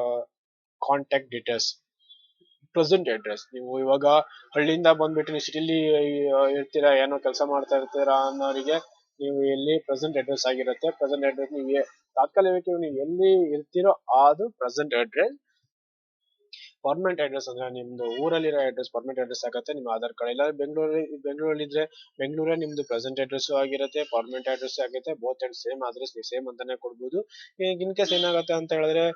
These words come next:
ಆ, ಪರ್ಮನೆಂಟ್ ಅಡ್ರೆಸ್, ಅವ್ರ ಆಧಾರ್ ಕಾರ್ಡ್ ಅಡ್ರೆಸ್ ಊರಲ್ಲಿ ಇರುತ್ತೆ, ಹಳ್ಳಿಯಲ್ಲಿ ಇರುತ್ತೆ, ಯಾವುದೋ ಒಂದು ಊರಲ್ಲಿ ಇರ್ತಾರೆ, ಅವ್ರು ಬೆಂಗಳೂರಿಗೆ ಅಥವಾ ಸಿಟಿಗೆ ಬಂದು ಜಾಬ್ ಮಾಡ್-, ಕೆಲಸ ಮಾಡ್ತಾ ಇರ್ತಾರೆ.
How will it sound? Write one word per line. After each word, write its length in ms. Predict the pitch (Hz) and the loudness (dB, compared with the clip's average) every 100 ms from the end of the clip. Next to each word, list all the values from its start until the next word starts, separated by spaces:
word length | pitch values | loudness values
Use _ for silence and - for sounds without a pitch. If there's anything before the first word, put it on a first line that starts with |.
| - - - 151 | -6 -16 0 6
ಆ, 140 | 147 | 6
ಪರ್ಮನೆಂಟ್ 440 | 139 151 165 175 151 | 6 4 4 0 0
ಅಡ್ರೆಸ್, 320 | 147 147 147 | 2 0 0
ಅವ್ರ 140 | 131 | 4
ಆಧಾರ್ 260 | 127 147 147 | 4 4 0
ಕಾರ್ಡ್ 200 | 151 143 | 0 0
ಅಡ್ರೆಸ್ 260 | 139 131 | 0 -4
ಊರಲ್ಲಿ 280 | 127 147 139 | -4 -4 -2
ಇರುತ್ತೆ, 260 | 131 131 143 | -2 0 2
ಹಳ್ಳಿಯಲ್ಲಿ 380 | 127 135 139 131 | 2 0 -2 -2
ಇರುತ್ತೆ, 320 | 123 139 135 | -6 -2 0
ಯಾವುದೋ 240 | 120 127 | 0 -2
ಒಂದು 380 | 131 131 127 123 | -4 -6 -10 -4
ಊರಲ್ಲಿ 220 | 135 127 | -4 -4
ಇರ್ತಾರೆ, 280 | 117 135 147 | -8 -4 0
ಅವ್ರು 140 | 143 | 0
ಬೆಂಗಳೂರಿಗೆ 420 | 110 127 131 127 127 | -2 -4 -4 -2 -4
ಅಥವಾ 120 | - | -4
ಸಿಟಿಗೆ 420 | - 131 135 123 | -8 -4 -2 -2
ಬಂದು 180 | 120 127 | -4 -6
ಜಾಬ್ 300 | 120 117 127 | -2 -2 -2
ಮಾಡ್-, 220 | 120 - | -8 -6
ಕೆಲಸ 200 | 123 - | -6 -4
ಮಾಡ್ತಾ 300 | 135 123 123 | -4 -4 -4
ಇರ್ತಾರೆ. 280 | 117 - 127 | -8 -4 -2